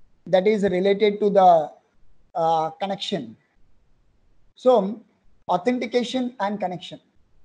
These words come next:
As I said, you, how you are going to give the authentication? Through the password. So most of the time it can be easily compromised.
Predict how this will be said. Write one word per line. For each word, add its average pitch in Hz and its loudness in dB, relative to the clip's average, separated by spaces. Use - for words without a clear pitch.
As 233 4
I 285 2
said, 294 0
you, 285 -6
how 254 0
you 269 0
are 285 4
going 262 -4
to 226 -2
give 214 -4
the 202 4
authentication? 165 -6
Through 208 -6
the 208 0
password. 185 -6
So 220 -6
most 220 0
of 269 2
the 269 2
time 254 0
it 240 -4
can 233 0
be 233 -4
easily 226 -4
compromised. 220 -6